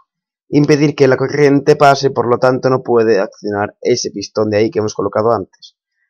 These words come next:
Bueno, pues esto lo taparemos y haremos que en vez del pistón, pues que sea la puerta de esta casa de aquí, ¿vale?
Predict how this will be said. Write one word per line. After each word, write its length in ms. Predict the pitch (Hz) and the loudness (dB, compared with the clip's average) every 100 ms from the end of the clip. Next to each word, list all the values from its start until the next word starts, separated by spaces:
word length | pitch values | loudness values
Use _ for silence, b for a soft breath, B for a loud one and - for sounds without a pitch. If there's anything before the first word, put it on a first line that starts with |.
| _ _ _ _ _ | _ _ _ _ _
Bueno, 300 | - 131 107 | 0 0 0
pues 200 | 113 113 - | -4 -4 -2
esto 340 | 135 - 143 | -2 4 6
lo 140 | 135 | 6
taparemos 640 | - 127 135 143 143 143 - | 2 2 4 6 4 0 -4
y 180 | 113 143 | 2 4
haremos 320 | 135 131 131 | 6 4 0
que 100 | - | -2
en 60 | 117 | 0
vez 100 | 135 | 2
del 140 | 139 | 2
pistón, 480 | 135 135 147 143 143 | -2 -2 2 2 2
pues 200 | 110 104 | -4 -4
que 100 | - | -6
sea 220 | 104 120 | -4 0
la 220 | 117 110 - | 2 0 0
puerta 420 | 120 123 - 117 | 2 2 2 0
de 180 | 110 117 | 2 0
esta 260 | 113 107 | 0 -6
casa 240 | - - 90 | -6 -6 -8
de 80 | |
aquí, 160 | 90 - | -8 -6
¿vale? 280 | 107 98 | -4 -4